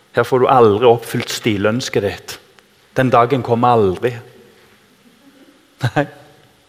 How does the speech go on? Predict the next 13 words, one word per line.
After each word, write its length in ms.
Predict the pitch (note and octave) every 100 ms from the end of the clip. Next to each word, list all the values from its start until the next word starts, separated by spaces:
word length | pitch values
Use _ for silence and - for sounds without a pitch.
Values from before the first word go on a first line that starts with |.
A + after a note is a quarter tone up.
| _ _ _ _ _ _ - - - - - - -
Men 160 | C#3 A#2+
harmonien 920 | B2 C3 C#3 C3+ C3+ D3+ E3+ G#2+ F#2 E2+ - - -
ligger 400 | B2 C#3+ C#3 C3+
å 80 |
bli 160 | A#2+ B2 - D#3+
ett 460 | E3 - - - - -
i 140 | A#2 A2
Herren. 460 | A2 F#2 F#2+ F2+ - _ _ _ _ - - -
Å 60 |
få 160 | - A2
se 460 | - - D#3 D#3+ E3+
sin 240 | - B2+
bror 460 | A2 C3+ D#3 E3